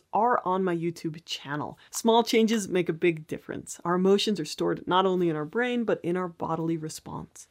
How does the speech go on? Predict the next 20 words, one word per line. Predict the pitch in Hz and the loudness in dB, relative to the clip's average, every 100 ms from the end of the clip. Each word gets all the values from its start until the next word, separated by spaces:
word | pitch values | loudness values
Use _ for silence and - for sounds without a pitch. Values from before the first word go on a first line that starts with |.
| _ _ _ - | _ _ _ -6
When | 165 | -4
we | 160 | -4
have | - 254 262 | 0 0 0
a | |
strong | 240 226 220 | 0 -2 0
emotion, | 208 170 170 165 170 - _ _ _ | 0 0 -2 -4 -4 -6 _ _ _
our | - | -14
body | - - 180 | -6 -2 -2
has | 175 170 185 | -2 -4 -4
a | |
physical | 170 - 165 165 165 | -6 -4 -4 -4 -8
reaction. | 156 156 151 156 - - - - _ _ _ | -10 -10 -10 -12 -14 -14 -16 -18 _ _ _
So | - 226 | 2 6
emotions | 220 233 240 226 | 8 6 4 -2
can | - | -2
seem | 190 - 208 190 | -6 -4 -4 -4
trapped | - 170 185 - | -2 -2 -2 -4
in | 254 | -4
our | 247 | -2
body | 131 135 156 | 0 0 -2